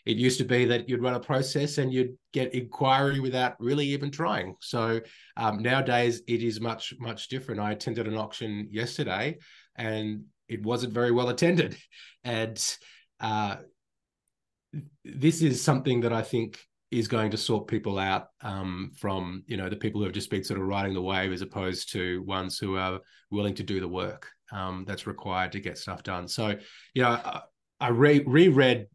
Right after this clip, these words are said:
um, Grant Cardone's ten X, um, recently.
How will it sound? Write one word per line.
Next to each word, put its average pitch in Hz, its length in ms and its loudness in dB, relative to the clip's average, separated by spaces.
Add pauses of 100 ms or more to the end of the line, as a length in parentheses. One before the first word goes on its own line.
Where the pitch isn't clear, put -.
(220)
um, 107 260 2
Grant 110 280 0
Cardone's 104 420 2
ten 110 180 -2
X, - 480 -4 (120)
um, 95 400 -2 (160)
recently. 101 480 -4